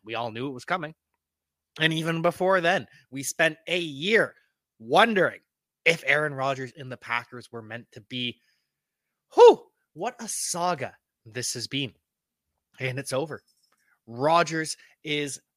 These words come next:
a Jet. The Jets give up the thirteenth overall pick. They move back two picks to fifteenth overall, and they get a fifth round pick this year, which is one seventieth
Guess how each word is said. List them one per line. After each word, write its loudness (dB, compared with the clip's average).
a -10
Jet. -2
The -4
Jets 0
give 2
up 2
the -6
thirteenth -2
overall 2
pick. -4
They 2
move -2
back 4
two -4
picks 0
to -8
fifteenth -4
overall, 2
and 2
they 2
get 0
a 0
fifth -2
round 0
pick -8
this -8
year, -6
which -12
is -10
one -2
seventieth -2